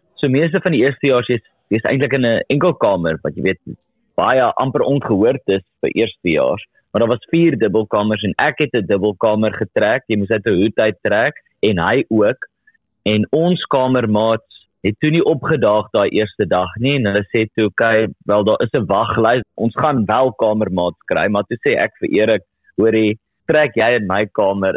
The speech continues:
in en kom ek en jy <laughs> wees kamermaats." Ja, en hy is nou nog 'n, 'n baie goeie vriend van my. Ek moet sê, ek is baie dankbaar vir Aatjies. Ek is baie bly ek het op die ou ende daar gaan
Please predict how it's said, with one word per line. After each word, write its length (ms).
in 220
en 180
kom 200
ek 200
en 100
jy 300
<laughs> 40
wees 440
kamermaats." 720
Ja, 140
en 100
hy 140
is 120
nou 180
nog 280
'n, 60
'n 480
baie 200
goeie 360
vriend 240
van 180
my. 140
Ek 60
moet 160
sê, 100
ek 160
is 160
baie 240
dankbaar 840
vir 140
Aatjies. 540
Ek 160
is 80
baie 240
bly 220
ek 100
het 100
op 80
die 80
ou 140
ende 200
daar 280
gaan 260